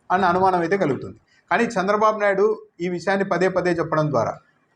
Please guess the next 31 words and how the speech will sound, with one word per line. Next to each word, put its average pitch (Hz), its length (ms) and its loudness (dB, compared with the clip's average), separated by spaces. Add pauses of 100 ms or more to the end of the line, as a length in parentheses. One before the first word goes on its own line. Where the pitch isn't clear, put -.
(300)
"టీడీపీ 202 320 4
ఓడిపోతే 196 720 4
మళ్ళీ 185 260 2
జగన్ 190 260 2
వస్తే 185 280 0
అన్న 180 160 0
అనుమానం 175 360 0
ఉంది" 180 400 0
అని 156 120 -4
చెప్తూ 147 240 0
ఉన్నారంటే, 170 600 -2 (420)
వాళ్ళకు 185 400 2
అనుమానం 202 360 0
ఉందో 190 180 0
లేదో 180 220 0
కానీ 180 220 -2 (460)
చంద్రబాబు 220 520 2
నాయుడు 185 200 2
గారికి 190 280 2
అనుమానం 180 320 0
ఉన్నట్టుగా 160 360 0
ఉంది. - 180 -2 (520)
తన 165 140 2
సుదీర్ఘ 190 420 0
రాజకీయ 196 480 2
అనుభవంలో 175 680 0 (920)
అనేక 202 340 2
ఓటములు, 190 420 2
గెలుపులు 180 400 0
చూశారు 165 280 2
కాబట్టి, 151 520 -2